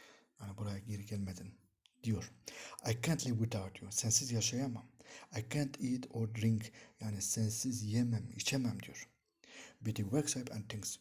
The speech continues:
Bu arada B T uykusundan uyanır ve düşünmeye başlar. "The poor beast is going to die without me." Zavallı Beast bensiz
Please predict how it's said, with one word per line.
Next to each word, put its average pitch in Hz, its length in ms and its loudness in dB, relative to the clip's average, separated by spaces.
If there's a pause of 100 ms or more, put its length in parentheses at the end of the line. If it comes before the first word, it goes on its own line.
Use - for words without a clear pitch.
(120)
Bu 123 60 -4
arada 107 280 -4
B 117 80 -2
T 113 80 -2
uykusundan 117 640 -4
uyanır 120 340 0
ve 120 100 -2
düşünmeye 104 420 -2
başlar. - 400 -10 (680)
"The 120 160 0
poor 185 320 0
beast 131 200 4
is 120 160 -4
going 120 280 4
to 113 120 -2
die 113 200 4
without 113 380 -2
me." 113 180 -4 (500)
Zavallı 117 460 0 (100)
Beast - 300 -2 (280)
bensiz 110 580 2